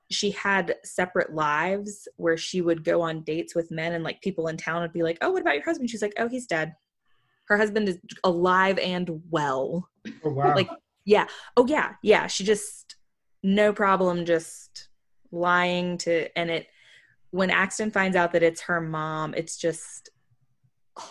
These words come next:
Speaker 1: oh, it, it, it was mind-blowing. And so I listened to the episode of Criminal where this is very well laid out.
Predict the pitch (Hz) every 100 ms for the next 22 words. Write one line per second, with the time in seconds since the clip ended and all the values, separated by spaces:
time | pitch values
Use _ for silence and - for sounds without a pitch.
0 | - - 214 165 151 - _ _ _ _
1 | - 170 165 - 170 - 180 175 170 156
2 | 175 - - 170 151 156 151 151 165 165
3 | 170 - 180 180 208 233 247 226 185 175
4 | 175 175 170 156 - 214 190 160 160 160
5 | 165 165 156 160 160 165 151 165 160 156
6 | 160 156 156 143 -